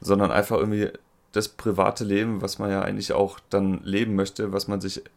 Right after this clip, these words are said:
ermöglicht durch dieses ganze Unternehmertum, das am Ende auszuleben ist super, denn du kannst nun mal nicht Nomade sein, wenn du alleine zu Hause sitzt. Und, äh, mich hat das immer extrem angetrieben in der Vergangenheit, äh, dieses Ziel zu erreichen, gemeinsam dann auch irgendwie in diesen neuen Zustand zu kommen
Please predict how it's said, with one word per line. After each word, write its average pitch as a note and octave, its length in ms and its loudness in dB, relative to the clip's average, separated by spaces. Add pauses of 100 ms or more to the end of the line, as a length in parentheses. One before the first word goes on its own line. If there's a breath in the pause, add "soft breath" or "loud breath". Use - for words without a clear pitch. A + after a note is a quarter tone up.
ermöglicht G2+ 600 2
durch F#2+ 120 -6
dieses F#2 240 -6
ganze - 240 0
Unternehmertum, F#2+ 640 -2 (500 loud breath)
das A#2+ 180 2
am A2 100 0
Ende G2+ 180 0
auszuleben F#2+ 480 0
ist F2 100 -4
super, G2 280 2
denn F2 140 0
du E2+ 60 -6
kannst - 260 -4
nun G#2+ 80 -4
mal F2 80 0
nicht E2+ 160 -6
Nomade F#2 340 0
sein, F#2 340 -2
wenn F2+ 120 -4
du E2+ 100 -4
alleine F#2 360 2
zu - 140 -8
Hause F#2+ 240 -2
sitzt. F#2+ 400 -2 (380 loud breath)
Und, F2 440 -4
äh, F2 160 2
mich G#2 200 0
hat - 80 2
das A#2 100 0
immer A2 160 0
extrem - 680 -2
angetrieben G2+ 540 -2
in F2 80 -6
der F#2+ 100 -2
Vergangenheit, G2 720 0
äh, F#2 260 -2
dieses F#2 340 -8
Ziel A2+ 200 -4
zu - 100 -2
erreichen, F#2+ 440 0
gemeinsam G2 560 0
dann F#2+ 140 -4
auch - 320 -2
irgendwie F#2 340 -2
in F#2 80 0
diesen F#2 220 -4
neuen F2 240 -2
Zustand E2+ 420 -6
zu - 120 -8
kommen E2 300 -2